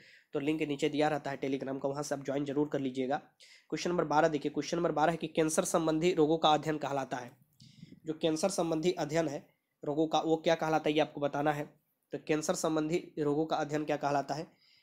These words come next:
बाइस कैंसर बताना है, तो इसे बोला जाता है ओकोलॉजी, ओकोलॉजी बोला जाता है, ठीक। बाइस कैंसर क्या हो जाएगा, ए हो जाएगा। क्वेश्चन नंबर तेईस देखिए कि जंतु और उसके आसपास के वातावरण संबंधी अध्ययन को कहते हैं, जंतु और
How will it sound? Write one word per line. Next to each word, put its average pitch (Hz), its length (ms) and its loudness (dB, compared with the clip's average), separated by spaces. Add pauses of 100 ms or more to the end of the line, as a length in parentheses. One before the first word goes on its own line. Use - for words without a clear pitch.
(160)
बाइस 147 320 -2
कैंसर 147 300 -4
बताना 143 300 -4
है, 160 120 -4
तो - 140 -6
इसे 147 220 -6
बोला 151 220 0
जाता 147 200 -2
है 170 140 -6 (200)
ओकोलॉजी, 156 580 2 (440)
ओकोलॉजी 143 440 -2
बोला 156 220 2
जाता 147 260 -2
है, 190 140 -6 (480)
ठीक। 190 180 -4 (260)
बाइस 151 200 0
कैंसर 156 280 -2
क्या 156 120 -2
हो 147 80 2
जाएगा, 165 180 -2
ए 160 140 -2
हो 139 140 2
जाएगा। 127 280 -10 (300)
क्वेश्चन 165 240 -2
नंबर 180 140 2
तेईस 175 300 2
देखिए 165 200 -4
कि 147 80 -4
जंतु 160 400 0 (100)
और 170 100 2
उसके - 420 -6
आसपास 170 460 2
के 165 100 0
वातावरण 165 500 2
संबंधी 147 400 -2
अध्ययन 147 340 -4
को 151 120 -2
कहते 131 300 -8
हैं, 120 160 -12 (800)
जंतु 147 500 0 (180)
और 156 180 2